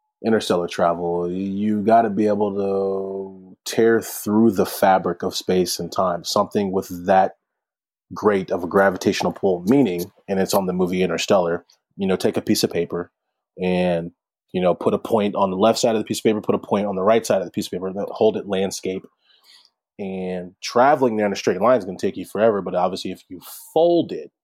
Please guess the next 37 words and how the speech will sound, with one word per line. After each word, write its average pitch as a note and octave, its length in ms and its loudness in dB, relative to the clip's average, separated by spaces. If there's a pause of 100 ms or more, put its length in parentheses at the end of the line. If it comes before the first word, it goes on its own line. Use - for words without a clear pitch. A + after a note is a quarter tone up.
(600)
then F#2+ 160 -6
you'll F#2+ 120 -2
be G2 100 -2
able F#2+ 140 0
to F2 60 -6
travel F#2+ 360 0
from - 220 -8
point F#2+ 320 -4
A F#2 120 -2
to F2+ 60 -8
point F#2 320 -8
B F2+ 320 -6 (420)
a A#2 60 -4
lot C3 500 2
faster, G#2 380 -2
a F#2+ 60 -2
lot F#2 220 -6
more F#2 180 -6
efficiently. E2+ 720 -8 (1000)
But A2+ 140 2
in G2+ 80 0
order G#2 160 2
to - 140 -14
do A#2 240 6
that, F#3 300 4 (100)
you F#2+ 220 -8
need G2+ 420 0
some G2 540 -2
gravitational G2+ 1160 0
pull G2 500 2
so A2 460 2
great F#2+ 720 2 (360)
that F#2+ 260 2
it F#2 120 -2
technically G#2+ 520 -4 (180)
pulls B2 560 2
that F#2 220 4